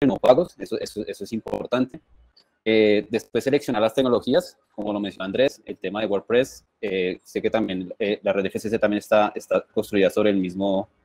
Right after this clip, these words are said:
sobre la misma plataforma, que son herramientas de, de open source en su, en su mayoría, y que no tienen un costo de licenciamiento a, en, en el tiempo, entonces creo que eso ayuda muchísimo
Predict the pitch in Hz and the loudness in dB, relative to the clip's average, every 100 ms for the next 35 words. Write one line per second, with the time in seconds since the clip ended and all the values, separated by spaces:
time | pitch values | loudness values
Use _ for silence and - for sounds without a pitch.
0 | _ _ _ _ - 110 101 101 101 120 | _ _ _ _ 0 4 4 4 4 4
1 | 104 131 135 156 156 - 101 92 101 107 | 4 4 4 2 -2 -14 -6 -2 2 2
2 | 98 - 98 101 107 87 82 - _ - | 0 -2 -2 2 0 0 -6 -12 _ 0
3 | 92 92 104 127 147 - 104 - 101 104 | 0 2 0 4 2 2 -12 -10 -10 -8
4 | 90 90 90 92 131 175 _ _ _ _ | -8 -4 0 2 2 0 _ _ _ _
5 | _ _ - 104 101 101 107 113 113 110 | _ _ -10 -4 -2 0 2 2 2 2
6 | 113 - 110 107 104 101 95 92 85 104 | 0 0 0 0 0 -2 -2 -4 -4 0
7 | 104 104 117 104 107 92 - 117 117 117 | 0 0 -4 -8 -8 -10 -4 -4 -2 -6
8 | 95 87 - 101 98 107 - 98 95 98 | -6 -10 -8 -4 -2 0 0 0 0 0
9 | 95 - - 101 104 101 | -2 -6 -6 -2 -2 -4